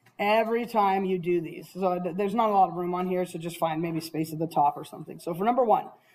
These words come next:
the first one we're gonna do is the leading coefficient test to determine end behavior. I'm just gonna call it arrows.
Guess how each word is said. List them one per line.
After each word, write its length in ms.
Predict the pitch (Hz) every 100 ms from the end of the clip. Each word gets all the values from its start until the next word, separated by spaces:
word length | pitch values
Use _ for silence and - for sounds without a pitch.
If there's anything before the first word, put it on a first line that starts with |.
| _ -
the 100 | 202
first 260 | 254 262
one 140 | 294 285
we're 140 | 294
gonna 120 | 254
do 180 | 233 226 220
is 440 | 208 202 190 - _ _ -
the 100 | -
leading 340 | 214 240 254 247
coefficient 460 | 240 214 226 208 220
test 220 | 214 214
to 80 | 196
determine 420 | 190 202 202 160
end 220 | 180 185
behavior. 540 | 180 156 135 151 175 - _ _ _ _
I'm 120 | - 190
just 120 | 185
gonna 100 | 165
call 220 | 151 -
it 40 | -
arrows. 680 | - - - 190 - -